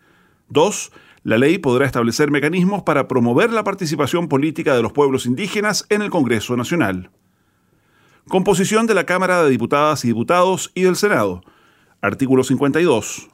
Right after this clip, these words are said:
Uno. La Cámara de Diputadas y Diputados está integrada por miembros elegidos en votación directa por distritos electorales. La ley electoral respectiva determinará los distritos electorales y la forma de su elección.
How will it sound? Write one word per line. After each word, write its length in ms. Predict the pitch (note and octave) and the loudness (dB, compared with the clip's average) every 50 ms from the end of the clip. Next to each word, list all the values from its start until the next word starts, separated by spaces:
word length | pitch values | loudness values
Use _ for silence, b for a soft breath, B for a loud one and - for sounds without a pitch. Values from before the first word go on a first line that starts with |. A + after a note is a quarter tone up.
| _ _ _ | _ _ _
Uno. 380 | - G3+ E3 A#2+ F#2+ F2+ F2+ B B B B B B B B B B | 4 4 6 4 2 0 -4 B B B B B B B B B B
La 160 | - D#3+ F3 | -2 0 2
Cámara 380 | G#3+ A3 A#3 A#3 A#3 A3+ G#3 F#3+ | 2 2 2 2 2 2 4 4
de 60 | F3+ | 4
Diputadas 560 | D#3+ D3 C3+ C3 D3 D#3+ E3+ E3+ E3+ E3+ - D3 | 2 2 2 2 2 2 4 4 2 2 2 2
y 60 | C3 | 2
Diputados 640 | B2 A2+ A#2+ A#2+ D#3+ E3+ F3+ G3 G#3+ A3+ F#3 - | 2 0 0 0 2 2 2 2 2 0 0 -2
está 160 | C#3+ A#2+ - D#3 | -2 -2 0 0
integrada 460 | D#3 - D3 C3+ C3+ C#3+ D3+ D#3 D3+ | 0 0 2 2 2 2 2 0 0
por 160 | C#3 A#2 A#2 | 0 2 2
miembros 400 | C3 C#3 D3+ D3 D3+ D3 - - | 2 2 2 0 0 -2 -2 -2
elegidos 540 | B2 B2 A#2 G#2+ - D#3 E3 F3 F#3 E3+ - | -2 0 0 0 0 0 0 0 0 0 0
en 80 | C#3+ A#2 | -2 -2
votación 340 | A#2 G#2 G2+ - C#3+ C#3+ C3+ | -2 -4 -2 -2 0 0 0
directa 420 | B2+ C3+ E3 D#3+ - - G3 F#3+ | 2 0 -2 -2 -2 -2 -2 0
por 160 | E3 D3 A#2+ | 0 -2 -2
distritos 520 | G#2 G2+ - - C#3 C3 A#2 C3+ B2+ - C3 | -2 -4 -4 -2 -2 0 0 0 -2 0 -2
electorales. 680 | A#2+ B2+ A#2+ - F#3+ A3 G3 D3 A#2 G#2+ - - b b b b b b b b b b - | -2 -2 0 0 0 0 2 2 0 -2 -4 -6 b b b b b b b b b b -4
La 120 | - G#2+ | 0 2
ley 180 | A2+ B2+ C3 B2+ | 4 4 4 4
electoral 400 | A#2+ A2+ - C3+ C3+ D3+ D3 D3+ | 4 2 0 0 0 0 0 0
respectiva 640 | D#3 D#3 - F#3+ - - A3+ G3 D#3+ D#3 E3 F3 | 0 -2 -2 -2 -4 -2 0 2 2 2 2 0
determinará 640 | - - B2+ C#3+ B2 A#2+ B2 A#2 G#2+ C3+ D3+ D#3+ - | -2 -4 -4 -2 0 0 0 0 0 0 0 0 -2
los 180 | B2 A#2+ A#2 G2+ | -2 -2 -2 -2
distritos 440 | A2+ G2+ - F3+ A#3 - A#3+ F#3 G#3 | -2 -4 -4 -6 -4 -4 -4 -2 -2
electorales 680 | G#3 G#3 G3 G#3+ G#3 F#3+ F3 E3 E3+ D#3 - - - _ - | -2 -2 0 0 2 2 2 2 0 -2 -2 -6 -10 _ -4
y 80 | G3+ | -2
la 80 | G#3 E3 | 0 0
forma 400 | - C#3+ C3+ C3 B2 B2+ C3 - | 2 2 2 2 2 0 -2 -2
de 140 | - - - | -4 -4 0
su 100 | - C#3+ | 2 2
elección. 560 | D#3 E3 - - A3 C#3+ A2+ G2+ F2 F2 | 2 2 0 0 0 2 0 0 -2 -6